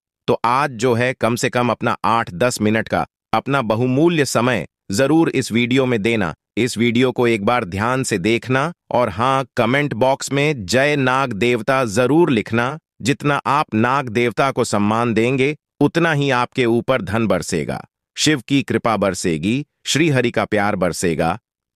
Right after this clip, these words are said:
तो चलिए इस वीडियो में जानते हैं सांप की केंचुली के कुछ दिव्य चमत्कारी प्रयोग।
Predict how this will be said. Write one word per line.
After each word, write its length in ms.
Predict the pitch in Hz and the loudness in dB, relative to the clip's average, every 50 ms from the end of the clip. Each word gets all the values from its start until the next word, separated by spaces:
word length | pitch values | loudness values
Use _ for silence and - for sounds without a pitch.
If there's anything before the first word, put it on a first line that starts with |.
| _ | _
तो 80 | 180 180 | -2 0
चलिए 400 | - - 165 160 165 170 180 185 | 2 2 0 0 2 2 0 0
इस 260 | - - 165 151 - | 0 -2 -4 -4 -2
वीडियो 320 | 110 123 135 135 143 147 143 | 0 0 2 2 2 2 2
में 160 | 143 135 120 | 2 0 0
जानते 400 | 101 117 113 113 117 - - 156 | 0 0 0 0 -2 -2 0 0
हैं 200 | 147 135 139 147 | 0 0 0 -2
सांप 380 | - - 120 104 113 120 - | -2 -2 -2 0 0 -2 -2
की 140 | - - 127 | -2 -4 -2
केंचुली 500 | - - 104 104 107 - 131 127 135 131 | -2 0 -2 -2 0 -2 0 0 0 0
के 120 | - 131 120 | 0 -2 -2
कुछ 280 | - 127 123 - - - - | 0 -2 -2 -2 -4 -8 -10
दिव्य 420 | 156 170 151 156 147 131 131 131 | -4 -2 -2 -2 -2 0 -2 -2
चमत्कारी 680 | 110 - 120 113 110 107 - _ - 104 104 110 113 107 | 0 0 0 0 -2 -2 -4 _ -2 -2 0 0 0 -2
प्रयोग। 580 | - - 98 95 90 90 82 76 71 60 - | -2 -2 0 0 0 0 0 -2 -4 -6 -10